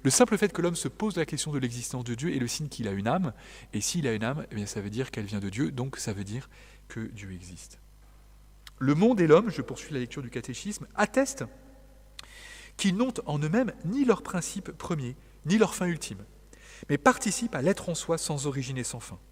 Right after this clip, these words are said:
Ainsi, par ces diverses voies, l'homme peut accéder à la connaissance de l'existence d'une réalité qui est la cause première et la fin ultime de tout, et que tous appellent Dieu. Voilà, je dirais, le sens commun du mot Dieu, mais c'est celui qui est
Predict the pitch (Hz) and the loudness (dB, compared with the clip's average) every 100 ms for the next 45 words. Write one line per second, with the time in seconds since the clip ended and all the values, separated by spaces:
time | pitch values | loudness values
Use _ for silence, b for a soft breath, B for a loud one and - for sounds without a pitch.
0 | - - - 123 - 165 - B B B | -20 -10 -4 -2 -2 -6 -8 B B B
1 | 123 - 131 127 143 147 - 113 113 202 | -2 0 -2 0 0 0 0 -2 6 6
2 | 262 B B B 123 170 190 156 202 - | 6 B B B 4 6 6 0 0 0
3 | 196 185 127 - 208 175 190 175 131 127 | 0 2 2 2 2 2 -2 -2 -2 -4
4 | 131 - 190 147 131 147 147 208 - 127 | -4 -4 -4 -2 -2 -2 -4 -6 -2 -2
5 | 127 190 - - 180 170 165 123 B B | 0 -2 -4 -4 -2 0 -2 -4 B B
6 | B - 131 127 - 160 - 135 - 131 | B 0 4 4 2 -4 -4 -8 -8 -10
7 | 113 104 - 190 240 B B - 151 - | -8 -8 -2 -2 -2 B B 4 6 6
8 | 135 - 226 - - - - 120 - 107 | 2 6 6 6 2 -4 -6 -4 -2 -2
9 | 110 - 110 104 95 - - - - - | -4 -6 -4 -4 -4 -10 -20 -20 -20 -20
10 | - b b b b b 120 139 170 135 | -20 b b b b b 4 6 6 4
11 | 165 131 - 175 175 - 143 127 120 - | 0 2 2 2 0 0 0 2 -2 -6
12 | - - - - 113 110 113 104 113 - | -20 -20 -20 -12 -6 -2 -2 -2 -4 -6
13 | B B B - 113 131 - 110 147 - | B B B -8 -4 -2 -2 -4 -6 -6
14 | 113 131 | -6 -6